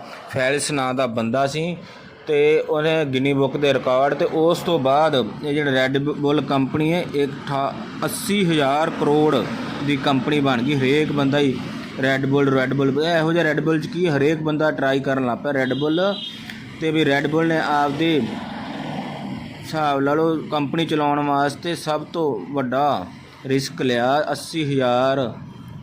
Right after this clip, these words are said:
ਕਰੋੜ ਦੀ ਕੰਪਨੀ ਆਪਦੀ ਬਣਵਾ ਲਈ, ਅੰਪਾਇਰ ਖੜਾ ਕਰ ਲਿਆ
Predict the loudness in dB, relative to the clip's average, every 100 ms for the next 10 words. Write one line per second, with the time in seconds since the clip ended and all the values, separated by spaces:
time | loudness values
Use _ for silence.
0 | -16 -18 -20 -10 0 4 4 4 2 2
1 | 4 2 0 0 0 2 2 2 2 0
2 | 0 0 0 0 0 0 0 0 -2 -2
3 | -2 -2 -2 0 0 0 -2